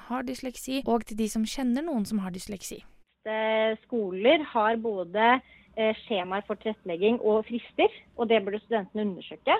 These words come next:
Speaker 2: så de bruker de systemene som finnes. Og så, eh, også det at, eh, det går an, eh, de fleste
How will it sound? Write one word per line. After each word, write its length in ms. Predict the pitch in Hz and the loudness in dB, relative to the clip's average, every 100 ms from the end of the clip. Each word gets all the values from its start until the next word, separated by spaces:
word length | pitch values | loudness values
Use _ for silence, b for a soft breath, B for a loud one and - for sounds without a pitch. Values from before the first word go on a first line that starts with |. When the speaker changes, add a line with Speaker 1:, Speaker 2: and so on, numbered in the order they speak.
| - | 0
Speaker 2:
så 100 | 220 | 2
de 400 | 240 226 214 214 - | 4 4 2 -2 -6
bruker 480 | 214 240 190 - 196 | 0 2 2 0 2
de 360 | 196 196 190 - | 6 6 4 0
systemene 400 | 220 190 180 180 | -2 0 0 -2
som 120 | 202 | 0
finnes. 280 | 226 392 480 _ B B B B | 4 4 2 _ B B B B
Og 140 | 254 240 | 4 4
så, 240 | 294 294 294 | 6 6 6
eh, 260 | 226 247 240 - | 4 2 2 0
også 340 | 214 - 247 | -6 -2 0
det 200 | 208 190 | 2 2
at, 180 | 196 214 _ - | 0 -2 _ -4
eh, 280 | 208 208 202 | 2 4 4
det 240 | 202 233 | 4 2
går 360 | 247 262 190 180 | 6 4 4 6
an, 300 | 262 339 339 - - | 6 6 0 -6 -4
eh, 360 | 247 240 233 233 | 4 6 8 6
de 120 | 262 | 2
fleste 340 | 262 247 - | -4 -8 -8